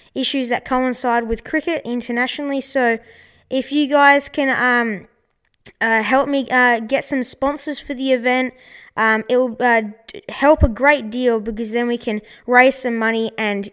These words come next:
uh, break the world record as well. Then when I got the application back, it said that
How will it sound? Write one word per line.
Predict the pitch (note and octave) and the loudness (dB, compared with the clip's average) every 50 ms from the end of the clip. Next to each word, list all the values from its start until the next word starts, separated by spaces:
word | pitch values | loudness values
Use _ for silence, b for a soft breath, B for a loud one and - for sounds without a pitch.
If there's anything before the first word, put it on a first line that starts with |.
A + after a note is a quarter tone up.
| - - | -4 -2
uh, | G#3+ G3+ G3 G3 F#3 F#3 - _ - - | 0 2 2 2 0 -4 -6 _ -20 -18
break | A3 G#3 G#3 A3+ G#3+ G#3+ G#3+ | -16 -8 -2 -2 -2 -2 -2
the | - A3 | -4 -4
world | G3 G3 G3 F#3+ F#3 | 0 0 0 0 0
record | F#3+ G3+ G#3 G#3 - F#3+ | 0 -2 -4 -4 -6 -8
as | F#3 G3 G3+ | -8 -8 -6
well. | G#3 G#3 G#3+ G#3+ G#3+ G#3 G#3 G#3 B B B B B B B B B B B B B - | -2 0 0 2 2 0 -2 -4 B B B B B B B B B B B B B -14
Then | - A3 A#3+ C#4 D4 D4+ D4+ C#4+ - - | -6 0 2 4 4 4 2 0 -4 -2
when | - B3+ C4+ C#4+ | 0 0 2 2
I | C#4+ | 2
got | C#4 C#4 C#4 C#4 | 2 0 -2 -2
the | - C4+ | 0 2
application | C4+ C#4 C#4 - - - C#4+ C4+ C#4 - - C4 A#3+ | 2 2 2 0 0 2 2 0 0 0 -2 -4 -2
back, | A3 A3+ B3 B3+ C4 - | 0 2 2 2 0 -2
it | C4+ A3 - | -8 -8 -6
said | - - C#4 C4+ C4 A#3 A3 G#3 | -2 0 2 2 2 0 -2 0
that | A3+ B3 A#3+ A#3 A3 - | 2 4 4 4 4 2